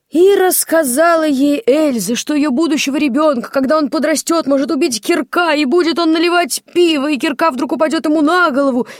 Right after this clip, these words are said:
И сказала мать: «Ох, какая же у нас умная Эльза!» И подсела к ним,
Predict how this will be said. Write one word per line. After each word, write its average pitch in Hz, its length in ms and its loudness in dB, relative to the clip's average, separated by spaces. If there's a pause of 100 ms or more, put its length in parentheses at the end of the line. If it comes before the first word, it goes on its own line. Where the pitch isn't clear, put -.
И 208 100 -4
сказала 269 720 -2
мать: 254 540 -2 (600)
«Ох, 277 960 -2 (100)
какая 285 1120 -4
же 226 180 -6
у 254 100 -4
нас 254 400 -6 (220)
умная 254 720 -2 (100)
Эльза!» 175 680 -4 (840)
И 185 180 -2
подсела 277 840 -6
к - 140 -18
ним, 247 460 -6